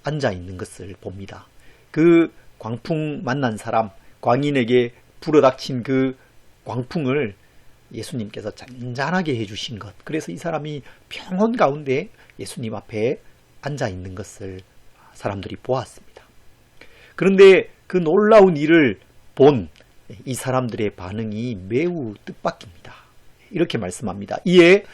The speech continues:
귀신 들렸던 자가 당한 것과 돼지의 일을 본 자들이 그들에게 알림해 그들이 예수께 그 지방에서 떠나시기를 간구하더라. 그 이야기를 다 들은 후에 이들이 주님께 한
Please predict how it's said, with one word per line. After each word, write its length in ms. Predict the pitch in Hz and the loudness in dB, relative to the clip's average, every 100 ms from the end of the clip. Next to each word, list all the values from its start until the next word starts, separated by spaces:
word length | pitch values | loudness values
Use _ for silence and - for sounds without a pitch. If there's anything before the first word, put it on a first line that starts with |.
| - - - | -20 -20 -10
귀신 280 | 139 - 160 | -4 -2 2
들렸던 440 | 143 143 - 123 | 6 6 4 0
자가 320 | 117 107 117 | 0 0 0
당한 400 | - 98 127 139 | -2 -4 -4 -4
것과 500 | 117 - - 98 87 - - _ | -8 -10 -2 0 0 -6 -20 _
돼지의 420 | - 131 127 131 | 2 2 4 2
일을 360 | 117 113 123 120 | 2 2 2 2
본 260 | 127 139 | 0 0
자들이 500 | 135 107 107 117 190 - _ - - | 0 -2 -2 -2 -4 -6 _ -20 -8
그들에게 440 | - 165 160 127 139 | 0 4 6 6 2
알림해 560 | - 131 101 87 98 90 - - | 2 -4 -6 -8 -10 -10 -18 -6
그들이 420 | 151 143 143 117 | -2 0 2 0
예수께 600 | 123 160 - 127 165 - - _ - | 0 -4 -2 2 2 0 -12 _ -6
그 260 | 135 139 | 0 0
지방에서 680 | 131 143 151 143 123 135 127 | 0 2 2 2 0 0 -2
떠나시기를 760 | - 202 208 - 147 143 175 190 | 0 4 4 4 -4 0 2 0
간구하더라. 640 | - 98 110 113 101 - - - | -2 -12 -10 -10 -12 -16 -20 -8
그 140 | - | -4
이야기를 440 | 175 165 180 156 165 | 2 4 4 2 -4
다 420 | 127 117 135 139 - | -4 -4 -2 -4 -2
들은 240 | 185 175 | -2 -2
후에 380 | 131 175 165 - - - | 0 2 4 2 -6 -10
이들이 440 | 190 165 156 156 | -4 -2 -2 -4
주님께 440 | 131 185 165 147 147 | -6 -6 -4 2 2
한 320 | 147 160 151 | 2 0 -4